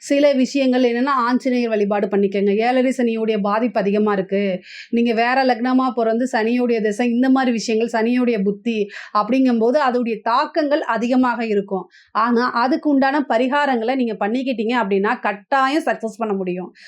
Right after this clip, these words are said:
So, அதனால நீங்க கவலையே பட வேண்டாம். நீங்க வந்து இந்த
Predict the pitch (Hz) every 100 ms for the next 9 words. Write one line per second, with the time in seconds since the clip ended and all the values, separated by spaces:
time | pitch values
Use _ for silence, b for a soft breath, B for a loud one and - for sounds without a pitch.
0 | B - 240 233 285 262 233 208 226 254
1 | 269 233 220 214 202 190 185 214 208 202
2 | 233 330 370 370 B B 208